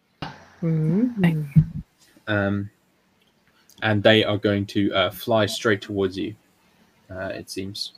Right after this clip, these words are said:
Speaker 2: Uh, not really trying to fly near you, but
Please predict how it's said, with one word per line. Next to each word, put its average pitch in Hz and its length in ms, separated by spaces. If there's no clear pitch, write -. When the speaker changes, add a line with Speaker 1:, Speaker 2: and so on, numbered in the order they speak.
Speaker 2:
Uh, 98 340
not 104 360
really 95 420
trying 98 300
to 98 140
fly 95 260
near 131 260
you, 104 240
but 98 160